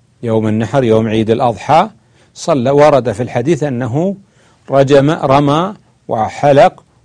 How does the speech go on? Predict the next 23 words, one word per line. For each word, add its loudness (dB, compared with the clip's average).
وذبح، 0
ثم -6
ذهب -2
إلى -2
مكة -2
فطاف 2
بالبيت. 0
في -12
حديث -2
جابر 2
قال: -2
"فصلى -4
الظهر -2
بمكة -2
في -6
يوم 2
النحر". -8
بينما 2
ورد 2
في -2
حديث -2
ابن -2
عمر 2